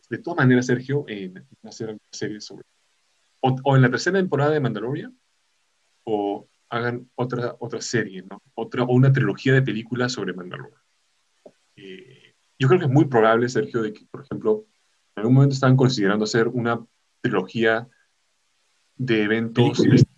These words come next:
Speaker 1: de, de películas antes de, de las precuelas, ¿no? Como que de la Repu-, de la República Vieja.
Speaker 2: Bueno, de hecho, de eso estaban sacando cómics,
Speaker 1: Tipo
Speaker 2: me
Speaker 1: Game of
Speaker 2: parece,
Speaker 1: Thrones,
Speaker 2: material
Speaker 1: ¿no?
Speaker 2: como para testear, ¿no?
Speaker 1: Como, como tipo
Speaker 2: Sería
Speaker 1: Game of
Speaker 2: interesante.
Speaker 1: Thrones,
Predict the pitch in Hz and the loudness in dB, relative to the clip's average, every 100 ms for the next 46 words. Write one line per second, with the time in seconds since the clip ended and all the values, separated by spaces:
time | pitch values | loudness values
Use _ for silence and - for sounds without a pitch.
0 | _ - - 123 113 113 123 123 123 _ | _ -10 -2 0 0 0 0 0 -2 _
1 | _ 135 139 139 147 139 120 98 95 - | _ 2 2 2 2 2 0 -2 -6 -10
2 | _ _ _ _ _ 110 98 - 98 165 | _ _ _ _ _ -8 -6 -6 -4 -2
3 | 143 92 95 120 131 113 98 101 92 _ | -2 -4 -6 -6 -6 -6 -8 -12 -14 _
4 | _ _ _ _ _ - 123 107 98 202 | _ _ _ _ _ -10 -2 0 2 0
5 | - 135 131 117 107 101 - 135 135 104 | 0 -2 0 2 2 0 2 2 2 2
6 | 117 131 127 127 123 127 147 208 180 135 | 4 4 4 2 2 2 2 4 4 2
7 | 165 202 170 160 180 175 185 170 147 165 | 0 0 0 0 -2 0 2 2 2 2
8 | 165 202 147 135 135 135 131 - 180 151 | 4 4 4 4 4 6 6 4 4 6
9 | 113 117 151 135 113 107 110 107 - 147 | 4 2 0 2 0 2 0 -2 -4 -2
10 | 143 104 107 175 117 110 110 - 127 127 | -2 -2 -4 -4 -2 -2 -2 0 0 2
11 | 139 131 233 226 - 190 123 104 - - | 2 4 4 4 2 2 2 -2 -12 -20